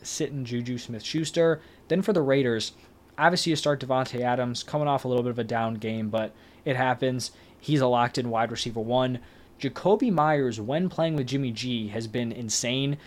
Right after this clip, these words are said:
So, uh, Jakobi Meyers in the first five weeks, he missed week two with a concussion,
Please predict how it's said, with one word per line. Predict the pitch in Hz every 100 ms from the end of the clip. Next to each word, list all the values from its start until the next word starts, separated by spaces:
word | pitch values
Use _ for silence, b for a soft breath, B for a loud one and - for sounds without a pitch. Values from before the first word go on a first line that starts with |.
| B B
So, | - 151 135 135
uh, | 127
Jakobi | 127 151 156 196 202
Meyers | 156 147 135 135
in |
the | 135
first | 143 131 -
five | 135 143 127
weeks, | 120 113 -
he | - 131
missed | 135 170 -
week | 160 147
two | - 170
with | 160
a | 147
concussion, | 139 123 - 120 117 117 113